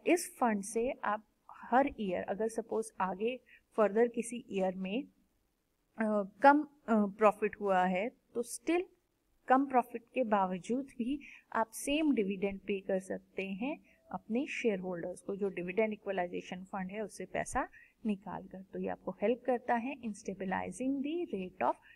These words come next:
dividend। Then fulfilling some specific purpose। Reserves आप create करते हो कुछ special purpose fulfill करने के लिए। For example, debentures अगर आपके हैं दो करोड़ रुपीज के, जो आपने redeem करने हैं ten years के बाद,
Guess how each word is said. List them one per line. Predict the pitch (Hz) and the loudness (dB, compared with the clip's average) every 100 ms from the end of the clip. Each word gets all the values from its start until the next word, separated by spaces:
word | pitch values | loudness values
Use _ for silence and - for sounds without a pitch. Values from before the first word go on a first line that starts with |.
| _ - 240 | _ -8 0
dividend। | 302 247 196 165 160 190 196 | 2 2 0 -2 -12 -14 -4
Then | 240 247 240 - | 0 0 -2 -2
fulfilling | 220 220 262 254 269 269 | -2 0 0 4 2 2
some | 240 233 240 _ _ _ _ _ _ - - | 0 -2 -6 _ _ _ _ _ _ -16 -4
specific | 196 190 - 311 - _ - | -4 -2 -4 -6 -8 _ -2
purpose। | 165 - 180 - - - - - | -2 -4 -14 -14 -20 -20 -14 -6
Reserves | 208 190 233 277 277 | -4 4 6 6 4
आप | 285 269 _ | 0 0 _
create | 247 233 220 | -2 0 -2
करते | - 208 196 202 | -4 -4 -2 -2
हो | 202 202 262 | -2 0 -2
कुछ | 277 294 | -2 -8
special | - - 226 220 254 | -8 -4 -4 -2 -2
purpose | 240 196 180 214 285 - - - _ - | -2 -2 0 2 2 -2 -16 -20 _ 2
fulfill | 247 220 196 | 2 4 -2
करने | 190 180 180 | -4 -8 -8
के | 180 | -8
लिए। | 180 180 | -10 -8
For | - 202 202 | -2 -2 -2
example, | 196 202 196 233 | 0 -2 0 -2
debentures | 262 214 196 180 175 - 240 240 - | 0 -2 -2 -4 -4 0 0 -2 -10
अगर | 185 190 | -4 0
आपके | 185 - 196 | 0 -2 -8
हैं | 196 196 | -8 -8
दो | 190 | -10
करोड़ | 185 202 190 190 | -4 -2 0 -2
रुपीज | 190 - 180 185 | -6 -10 -10 -10
के, | - 220 | -6 -2
जो | 233 | 2
आपने | 196 180 202 208 | 2 0 -4 -2
redeem | 185 175 190 196 | -2 -2 -4 -4
करने | - 185 190 | -6 -6 -4
हैं | 196 240 | -4 -2
ten | - 226 196 | 0 0 0
years | 175 170 - | -6 -8 -12
के | - 190 | -8 -6
बाद, | 165 | -6